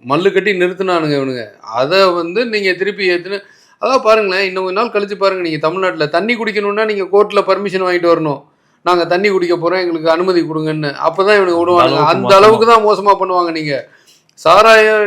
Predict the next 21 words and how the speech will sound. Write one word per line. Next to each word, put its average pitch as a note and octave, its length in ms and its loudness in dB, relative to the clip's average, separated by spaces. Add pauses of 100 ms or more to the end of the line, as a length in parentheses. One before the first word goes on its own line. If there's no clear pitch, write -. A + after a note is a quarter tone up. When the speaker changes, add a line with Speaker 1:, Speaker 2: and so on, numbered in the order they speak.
Speaker 1:
நீங்க F#3 160 0 (300)
ஒருத்தையும் F#3 640 -2
அனுமதி F3+ 300 -2
வாங்காம E3+ 340 -2
குடிக்கலாம். D#3+ 380 -4
இங்க C#3+ 120 -4 (520)
நல்ல D#3+ 160 -2 (100)
தண்ணி F#3 220 -6
குடிக்கணும்னா F3 480 -4
நீங்க F3 160 -2
அனுமதி F3+ 320 -2
வாங்குற D#3 240 -4
அளவுக்கு E3 240 -4
ஆயிரும். D3 200 -10 (260)
ஏன் G#3+ 120 2
விளக்கு A3+ 240 4
போறது F#3 260 0
என்னங்க F3 200 -2 (100)
தப்பாங்க? D3+ 340 -2 (480)
கூ A3+ 80 0 (160)
கூன்னு A#3+ 160 2